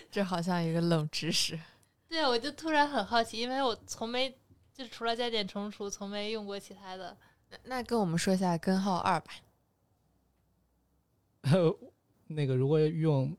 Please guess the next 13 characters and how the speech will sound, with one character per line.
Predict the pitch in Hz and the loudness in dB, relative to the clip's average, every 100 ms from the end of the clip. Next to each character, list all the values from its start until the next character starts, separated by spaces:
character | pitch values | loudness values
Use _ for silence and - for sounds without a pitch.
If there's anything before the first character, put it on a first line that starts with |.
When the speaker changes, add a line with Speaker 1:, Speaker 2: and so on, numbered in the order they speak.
| _ _ _ _ | _ _ _ _
Speaker 3:
那 | - 135 | -12 -6
个 | 131 123 123 _ _ _ | -4 -2 -4 _ _ _
编 | 156 | -2
辑 | 160 | 0
软 | 135 143 | 0 -2
件， | 143 139 147 170 - | -6 -6 -6 -8 -14
就 | - 127 | -6 -6
是 | - 131 123 156 151 | -2 -4 -2 -6 -10
写 | - - - - | -12 -10 -8 -4
论 | 120 147 | -2 0
文 | 123 | 0
的 | 131 | -2
话， | 123 135 | -4 -6